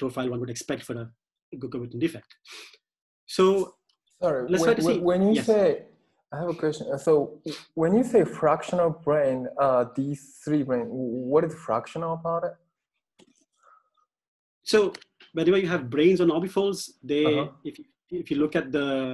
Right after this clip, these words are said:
Speaker 1: um, uh, consistent D branes you can define on the theory,
Speaker 2: Uh-huh.
Speaker 1: they, they, so you are, you are allowed to have fractional charges.
Speaker 2: Oh,
Speaker 1: So
Speaker 2: I see.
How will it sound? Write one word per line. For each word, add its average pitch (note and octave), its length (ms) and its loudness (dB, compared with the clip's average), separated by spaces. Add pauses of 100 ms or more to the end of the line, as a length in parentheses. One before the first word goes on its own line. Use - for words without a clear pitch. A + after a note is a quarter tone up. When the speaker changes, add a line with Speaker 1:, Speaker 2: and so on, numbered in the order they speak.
(120)
Speaker 1:
um, A#2+ 80 -10 (260)
uh, A#2+ 200 -10 (400)
consistent D#3+ 500 2
D - 0 - (140)
branes D#3 320 4
you B2+ 140 -4
can B2+ 100 0 (480)
define D3 280 -2
on C3+ 100 0
the C3 100 -8
theory, F3 260 2 (440)
Speaker 2:
Uh-huh. C3+ 200 -4 (680)
Speaker 1:
they, D#3 180 2
they, F3 100 0 (480)
so E3+ 40 -2 (460)
you D3+ 120 0
are, D3 120 2
you D3+ 80 4
are D#3 80 2
allowed F3+ 180 0
to E3+ 100 -8
have D#3 80 -4 (160)
fractional D#3+ 360 2 (100)
charges. B2 300 -6 (800)
Speaker 2:
Oh, C3+ 220 4
Speaker 1:
So D#3 120 4
Speaker 2:
I D#3 100 -4
see. - 140 -16